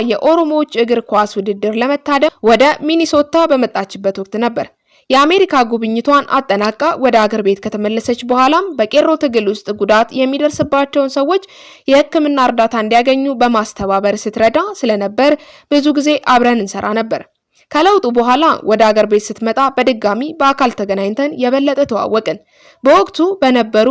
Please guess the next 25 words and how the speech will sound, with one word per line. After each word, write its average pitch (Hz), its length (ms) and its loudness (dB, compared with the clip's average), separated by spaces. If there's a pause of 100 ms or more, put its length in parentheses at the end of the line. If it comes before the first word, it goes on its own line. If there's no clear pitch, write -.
የምሁራን 254 640 0
ውይይት 208 320 -6
መድረኮች 202 480 -6
ላይ 285 160 -2 (120)
ትሳተፍ 294 520 -2
ስለነበር 233 540 0 (440)
በተደጋጋሚ 285 800 2
የመገናኘት 208 760 -2
አጋጣሚ 233 500 -2
ነበረን። 190 440 -2 (200)
ትውውቃችን 294 720 2 (100)
በሂደት 240 460 0
ተጠናክሮ 220 480 -4 (100)
ልታሰር 233 540 0
ጥቂት 294 320 -4
ጊዜ 269 220 0
ሲቀሩ 220 320 0 (120)
ፍቅር 262 300 -2
ብንጀምርም 233 600 -2 (360)
ብዙም 294 340 2
ሳንገፋበት 294 720 0
ለመለያየት 277 680 0
ወሰንን። 196 420 -4 (280)
ከታሰርኩ 277 640 2
በኋላ 240 320 2